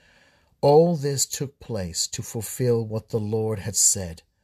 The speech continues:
through the prophet, "Behold,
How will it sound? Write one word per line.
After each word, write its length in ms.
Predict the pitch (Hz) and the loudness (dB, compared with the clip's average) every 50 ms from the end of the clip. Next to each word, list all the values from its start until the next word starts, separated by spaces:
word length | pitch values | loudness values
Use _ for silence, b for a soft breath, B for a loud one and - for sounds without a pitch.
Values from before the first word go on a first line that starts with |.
| _ _ _ _ _ _ _ _ | _ _ _ _ _ _ _ _
through 260 | _ - 127 120 120 117 | _ -6 -4 -2 -2 -2
the 80 | 110 104 | -4 -6
prophet, 680 | _ - - 104 85 80 - - - - _ - - _ _ _ _ _ _ 120 | _ -6 -6 -4 -4 -4 -8 -14 -16 -16 _ -20 -20 _ _ _ _ _ _ -4
"Behold, 800 | 120 127 123 117 101 131 127 123 120 120 113 110 110 110 - | 0 0 0 0 2 0 0 0 0 -2 -4 -8 -8 -10 -12